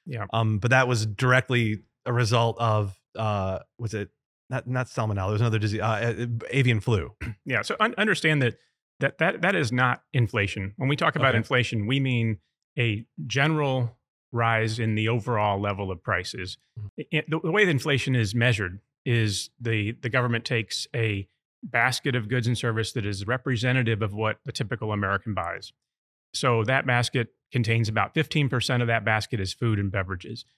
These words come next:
Speaker 2: Mm-hmm.
Speaker 1: Within that fifteen percent, I, I'm gonna guess here, maybe a half percent is for eggs. It's probably even less than that.
Speaker 2: Mm-hmm.
Speaker 1: And then they have, uh, other parts of the basket include, the biggest one is housing, uh, you know, which, which includes your, uh, rent that people pay or their mortgages that they pay.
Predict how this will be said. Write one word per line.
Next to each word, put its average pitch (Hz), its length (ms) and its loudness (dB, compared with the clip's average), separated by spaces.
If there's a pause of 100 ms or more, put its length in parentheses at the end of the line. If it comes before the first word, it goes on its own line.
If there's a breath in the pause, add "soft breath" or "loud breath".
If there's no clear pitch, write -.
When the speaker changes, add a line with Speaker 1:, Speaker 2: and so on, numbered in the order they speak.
Speaker 2:
Mm-hmm. 101 80 -10
Speaker 1:
Within 185 240 2
that 156 160 6
fifteen 143 320 2
percent, 139 400 0 (920)
I, - 60 -6 (100)
I'm 131 140 4
gonna 123 180 4
guess 120 240 4
here, 123 180 2
maybe 113 280 2
a 104 40 -2
half 165 300 0
percent 120 300 2
is 110 100 2
for 117 180 -6
eggs. 117 200 0
It's 87 100 -16
probably 107 220 0
even 107 160 0
less 107 180 0
than 170 120 -2
that. 147 180 -4 (160)
Speaker 2:
Mm-hmm. 104 100 -10 (140)
Speaker 1:
And 135 120 4
then 143 120 4
they 135 140 4
have, 123 360 0
uh, 113 200 2
other 156 140 0
parts 147 240 0
of 135 40 -10
the 120 40 -6
basket 127 380 -2
include, 120 560 0
the 120 60 -2
biggest 127 320 -2
one 120 120 2
is 104 140 -2
housing, 120 460 0 (520 loud breath)
uh, 110 320 0
you 123 80 -4
know, 101 200 -4
which, 120 260 -4
which 113 220 -4
includes 110 480 -2
your, 95 260 -6 (400)
uh, 101 140 -6
rent 117 260 0
that - 80 -14
people 123 220 -2
pay 117 260 0
or 110 100 0
their 95 100 -4
mortgages 107 580 -2
that 117 120 -6
they 113 80 -4
pay. 110 160 -4